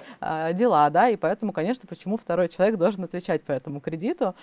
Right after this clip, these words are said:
А, вот. У меня, кстати, тоже был в практике случай, когда делили такой кредит, а, а, супруг, а, взял в бра-, а, в период брака потребительский кредит как раз,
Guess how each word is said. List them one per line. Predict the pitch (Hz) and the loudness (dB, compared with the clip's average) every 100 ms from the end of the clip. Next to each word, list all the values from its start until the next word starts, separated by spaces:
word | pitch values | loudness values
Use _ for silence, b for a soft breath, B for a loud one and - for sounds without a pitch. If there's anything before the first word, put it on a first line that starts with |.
| B 226 | B -10
А, | 165 151 160 160 | -6 -2 0 0
вот. | 165 160 | -2 -4
У | 180 | -4
меня, | 202 | -6
кстати, | 196 | -6
тоже | 202 190 | -4 -4
был | 156 | -4
в | - | -2
практике | 170 - - - | -4 -4 -20 -6
случай, | 226 262 | -4 -4
когда | - 180 165 | -8 -2 0
делили | 190 190 165 | 0 -2 -2
такой | 165 156 165 | -6 -6 -6
кредит, | 180 165 226 320 | -6 -6 -6 -6
а, | 196 175 160 156 B B - | -4 -2 -2 -4 B B -14
а, | 151 160 151 151 156 160 | -6 -2 0 0 -2 -4
супруг, | 185 196 220 208 175 | -6 -2 -2 0 0
а, | 160 160 156 160 | 2 2 0 2
взял | 180 165 | 2 2
в | 156 | 2
бра-, | 175 180 165 | 0 2 2
а, | |
в | 156 | 0
период | - 185 170 | -2 0 0
брака | 175 165 - | 4 2 2
потребительский | 170 208 175 156 - 196 | -4 -2 -2 -4 -8 -4
кредит | 214 214 226 | -2 -2 -4
как | - - | -6 -2
раз, | 208 233 | -2 -2